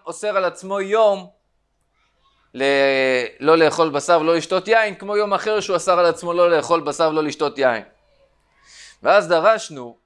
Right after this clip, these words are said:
ברייתא, אדם אומר, הרי עליי שלא אוכל בשר ושלא אשתה יין, כמו יום ראשון בשבוע, היום הראשון בשבוע שהוא פעם ראשונה בחודש ניסן למשל.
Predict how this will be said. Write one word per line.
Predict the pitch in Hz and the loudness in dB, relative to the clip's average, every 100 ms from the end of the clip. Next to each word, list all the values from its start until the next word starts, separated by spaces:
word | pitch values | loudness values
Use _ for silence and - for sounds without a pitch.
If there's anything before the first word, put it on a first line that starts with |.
| _ _ | _ _
ברייתא, | 113 175 214 208 151 107 _ _ _ _ _ _ _ - | -4 2 2 2 -6 -8 _ _ _ _ _ _ _ -12
אדם | 117 202 214 | 0 2 2
אומר, | 190 226 208 190 | 0 -2 0 -2
הרי | 147 151 214 | -2 0 2
עליי | 202 196 214 214 | 2 4 4 4
שלא | 202 185 208 | 0 -4 0
אוכל | 196 202 202 | 2 2 2
בשר | 170 - 196 202 | 0 2 4 4
ושלא | 190 180 202 202 | 2 -6 -4 -4
אשתה | - 202 | -4 -4
יין, | 160 147 175 226 220 _ _ _ _ | 0 0 0 -4 -10 _ _ _ _
כמו | - 247 269 269 254 | -4 2 6 6 4
יום | 226 220 254 262 247 226 - _ _ _ _ _ _ - | 0 2 4 4 2 -4 -20 _ _ _ _ _ _ -14
ראשון | 131 180 - 247 247 208 | -8 -6 0 0 2 0
בשבוע, | 196 185 143 131 151 196 262 - _ _ _ _ _ _ _ _ _ _ | 0 0 -2 0 2 4 2 -2 _ _ _ _ _ _ _ _ _ _
היום | - 156 233 247 | -2 2 4 4
הראשון | 208 170 247 240 | 0 0 -2 0
בשבוע | 226 - 202 240 240 | -2 -2 -2 4 4
שהוא | - 180 165 | 2 -6 -4
פעם | 233 233 | 0 0
ראשונה | 202 214 226 | -4 -6 -4
בחודש | 180 170 196 190 | -4 -4 -6 -6
ניסן | 180 - 175 | -10 -8 -6
למשל. | 147 123 117 104 | -6 -10 -10 -10